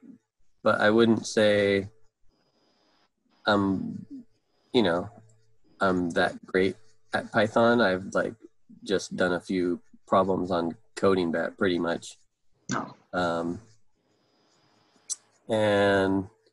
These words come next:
Speaker 1: uh, although actually the interesting thing is,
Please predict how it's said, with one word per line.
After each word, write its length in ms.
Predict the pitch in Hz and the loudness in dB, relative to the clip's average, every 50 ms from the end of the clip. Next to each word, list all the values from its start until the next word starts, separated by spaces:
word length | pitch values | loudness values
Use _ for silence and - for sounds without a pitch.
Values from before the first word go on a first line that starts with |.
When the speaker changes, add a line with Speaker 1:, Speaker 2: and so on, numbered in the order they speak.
| _ _ _ _ _ _ _ _ _ _ _ _ _ _ _ _ _ _ _ _ _ _ _ _ _ _ - | _ _ _ _ _ _ _ _ _ _ _ _ _ _ _ _ _ _ _ _ _ _ _ _ _ _ -2
Speaker 1:
uh, 480 | 104 101 98 95 95 92 92 92 92 - - _ _ - | 0 2 2 4 2 2 0 0 -2 -4 -6 _ _ 6
although 440 | 127 131 123 135 131 127 120 113 - | 6 8 10 10 10 10 8 8 6
actually 480 | - 123 123 - - - 131 123 117 107 | 4 4 4 4 4 4 4 6 6 6
the 140 | 110 104 | 4 4
interesting 520 | 113 117 113 - 123 113 - - 113 107 101 | 2 2 2 0 -2 -2 0 0 -2 -2 -2
thing 400 | - 107 107 104 101 98 101 - - | 0 0 0 2 0 0 -2 -4 -4
is, 380 | 110 107 101 95 92 - - | -2 -2 -2 -2 -4 -8 -14